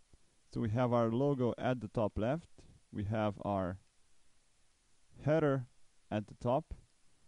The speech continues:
Everything is repositioning as it should be. We can add some shadow over here without using ActionScript because we've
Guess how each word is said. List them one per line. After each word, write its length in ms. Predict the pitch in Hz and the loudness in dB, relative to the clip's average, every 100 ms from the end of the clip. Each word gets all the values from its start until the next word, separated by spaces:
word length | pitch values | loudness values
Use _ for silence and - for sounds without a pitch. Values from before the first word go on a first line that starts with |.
| - - _ | -20 -20 _
Everything 500 | 117 113 - 113 110 | -4 -4 -4 -6 -4
is 400 | 104 104 101 - - - - _ _ - - _ _ - - - | -4 -4 -8 -18 -20 -20 -20 _ _ -20 -20 _ _ -20 -20 -6
repositioning 760 | 127 160 120 131 127 123 120 117 - - - _ - | -4 -2 -2 -4 -6 -4 -4 -6 -10 -20 -20 _ -8
as 180 | 120 131 | -2 0
it 140 | 139 | -2
should 260 | - 127 113 | -4 -6 -2
be. 260 | 113 117 110 - - | 0 0 0 -8 -12
We 80 | 110 | -8
can 280 | - 98 - - - | -4 -6 -8 -18 -6
add 200 | 110 123 - | -2 -2 -4
some 140 | 117 | -8
shadow 400 | 113 117 107 104 | -6 -4 -2 -2
over 200 | 107 98 | -4 -4
here 380 | 98 - 123 120 - - - - - | -6 -2 -2 -2 -6 -20 -20 -20 -12
without 440 | 104 107 113 131 127 - - - - - - - _ - - - - - | -4 0 2 2 2 -4 -20 -20 -20 -20 -20 -20 _ -20 -20 -20 -20 -12
using 320 | 113 117 110 | -4 -2 -2
ActionScript 600 | 98 110 - 107 - 110 - | -2 -2 -4 -12 -6 -6 -6
because 220 | - 107 | -6 -4
we've 220 | 101 101 | -4 -6